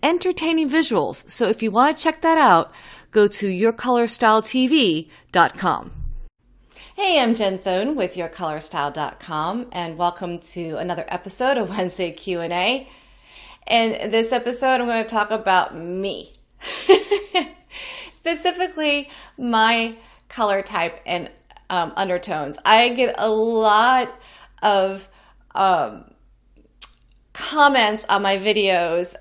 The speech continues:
that they don't agree with me, that I have cool undertones and not warm undertones, and I must be crazy, which I find funny because you would assume that I would know what my, what my color type is. Um,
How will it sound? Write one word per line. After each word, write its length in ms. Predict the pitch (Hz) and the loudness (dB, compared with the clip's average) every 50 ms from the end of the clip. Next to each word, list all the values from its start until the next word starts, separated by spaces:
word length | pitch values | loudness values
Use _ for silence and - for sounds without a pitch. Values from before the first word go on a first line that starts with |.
| - - 180 196 190 | -8 -8 -8 -4 -2
that 480 | 208 190 185 185 180 170 175 - 202 | 0 2 4 4 4 2 2 0 -2
they 120 | 190 214 202 | 0 2 4
don't 160 | 214 220 220 226 | 4 4 4 2
agree 220 | 220 214 214 214 214 | 0 0 2 2 2
with 220 | 202 208 208 - | 2 0 -4 -4
me, 340 | 175 156 151 170 185 - - - | -8 -6 -6 -6 -8 -12 -8 -2
that 180 | 185 214 196 | 0 2 4
I 100 | 226 - | 4 4
have 640 | 262 240 233 226 220 262 277 262 240 226 220 - - - _ _ _ - - - - - - - - - - 330 - _ _ _ _ | 4 2 -2 -2 0 2 2 2 2 0 -2 -6 -14 -20 _ _ _ -18 -16 -14 -12 -12 -14 -14 -16 -16 -18 -20 -20 _ _ _ _
cool 220 | - - 370 359 349 | -6 0 2 4 4
undertones 840 | 339 320 311 285 277 - 254 214 196 190 185 185 185 190 196 196 - - | 6 6 4 2 0 0 0 2 2 4 2 2 0 -2 -6 -8 -6 -6
and 180 | - 202 202 | -4 -2 0
not 220 | 208 196 196 - - | 2 2 2 2 0
warm 160 | 202 190 185 | -2 -2 -2
undertones, 560 | 180 175 175 170 - 196 165 160 165 165 165 | -2 -4 -4 -6 -4 -4 -4 -4 -4 -4 -4
and 100 | 196 202 | -2 -2
I 60 | 196 | 0
must 240 | 196 190 190 185 - | 0 -2 -2 -4 -4
be 100 | - 180 | -6 -6
crazy, 560 | 180 - 190 170 175 151 139 - - - - _ _ _ _ - - | -4 -4 -4 -4 -4 -6 -8 -10 -12 -14 -18 _ _ _ _ -14 -8
which 120 | 226 233 | -2 0
I 100 | 254 254 | 2 2
find 240 | 262 339 359 381 302 | 2 2 0 0 -2
funny 360 | - 311 269 254 233 208 190 | 2 2 2 4 2 0 -2
because 520 | 190 190 190 190 214 196 185 180 180 - - - - - | -2 -4 -6 -4 -2 -2 -2 -4 -4 -8 -16 -20 -20 -16
you 180 | - 180 185 185 | -10 -6 -6 -6
would 100 | 180 190 | -6 -6
assume 380 | 185 - - 226 220 220 208 | -10 -6 -4 -2 -2 -2 -2
that 100 | 185 165 | -2 -2
I 100 | 165 165 | -2 -2
would 180 | 165 151 147 - | -4 -6 -8 -8
know 200 | 165 165 160 156 | -8 -6 -6 -6
what 160 | - - - | -6 -8 -8
my, 240 | 156 139 117 85 80 - _ _ _ - | -10 -10 -10 -10 -14 -18 _ _ _ -20
what 160 | - - - | -20 -16 -14
my 100 | 98 - | -14 -14
color 240 | - - 160 156 165 | -10 -8 -8 -8 -8
type 300 | - - - - - - - - | -10 -14 -16 -16 -16 -16 -16 -16
is. 160 | - - - - _ _ _ _ - - - - - - - - - _ _ - | -18 -20 -20 -20 _ _ _ _ -20 -20 -20 -20 -20 -20 -20 -20 -20 _ _ -6
Um, 340 | - 196 190 185 180 170 | -2 0 0 0 -2 -4